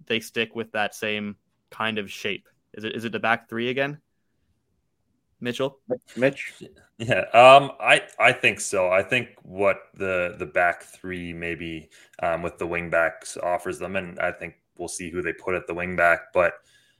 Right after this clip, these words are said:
Speaker 3: the U S have those wide threats, and that allows you to kind of double up on those players if they play that defensive style. You know,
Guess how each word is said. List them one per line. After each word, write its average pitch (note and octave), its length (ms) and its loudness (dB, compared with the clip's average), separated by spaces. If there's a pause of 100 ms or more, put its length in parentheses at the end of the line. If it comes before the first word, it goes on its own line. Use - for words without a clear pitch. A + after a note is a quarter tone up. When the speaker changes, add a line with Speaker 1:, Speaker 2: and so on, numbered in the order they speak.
(200)
Speaker 3:
the G2+ 80 -4
U A2 160 4
S G#2 200 6
have F#2+ 180 4
those F2+ 440 -2
wide F2+ 420 0
threats, F#2 320 0
and F#2 80 -10
that F2+ 100 0
allows F2+ 320 0
you G2 60 -4
to F#2+ 80 -2
kind F#2+ 200 -2
of E2 120 -6
double E2 320 -4
up E2 160 -4
on E2 120 -10
those D#2 220 -12
players D#2 460 -6
if E2 100 -12
they E2+ 120 -8
play F2 200 -8
that E2 240 -4
defensive E2 500 -10 (100)
style. E2 360 -4
You D#2 80 -8
know, D#2+ 180 -10